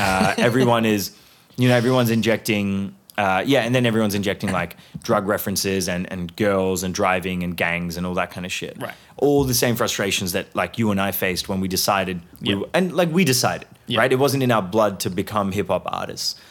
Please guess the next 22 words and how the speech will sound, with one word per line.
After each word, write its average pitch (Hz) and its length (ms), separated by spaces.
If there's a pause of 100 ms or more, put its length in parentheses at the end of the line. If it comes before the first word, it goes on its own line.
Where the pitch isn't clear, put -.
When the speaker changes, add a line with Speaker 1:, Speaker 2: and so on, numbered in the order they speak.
(200)
Speaker 2:
Yeah. 107 200
Speaker 1:
We 113 200
decided 120 540
that 104 160
there's 104 180
a 104 40
method, 113 560
there, 143 260
there 151 180
is 131 100
stuff - 320
within 127 260
us 120 140
that 107 100
wants 107 220
to 110 80
be 104 80
expressed, 139 500
and 107 80
hip 110 200
hop 110 160
feels 107 500